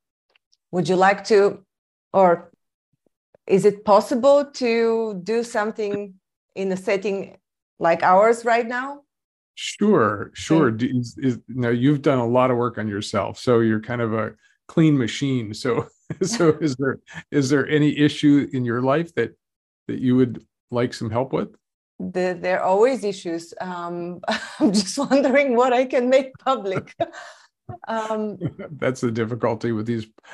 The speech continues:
Speaker 2: interviews.
Speaker 1: Right. So,
Speaker 2: Uh,
Speaker 1: okay.
Speaker 2: I, I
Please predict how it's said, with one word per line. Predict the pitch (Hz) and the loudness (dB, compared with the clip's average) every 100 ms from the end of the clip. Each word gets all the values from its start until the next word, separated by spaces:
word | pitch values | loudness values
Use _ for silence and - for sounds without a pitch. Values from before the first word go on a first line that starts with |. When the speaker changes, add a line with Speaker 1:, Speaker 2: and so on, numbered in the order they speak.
| - - | -16 -2
Speaker 2:
interviews. | 143 127 117 104 110 - - - - - _ - | 2 2 2 0 -2 -6 -20 -20 -20 -20 _ -10
Speaker 1:
Right. | 190 220 175 185 185 | -4 -2 0 -2 -8
So, | - 254 233 - | -8 -2 0 2
Speaker 2:
Uh, | 147 135 | 0 -2
Speaker 1:
okay. | 143 151 165 | -6 -4 0
Speaker 2:
I, | 156 | 0
I | 165 | 0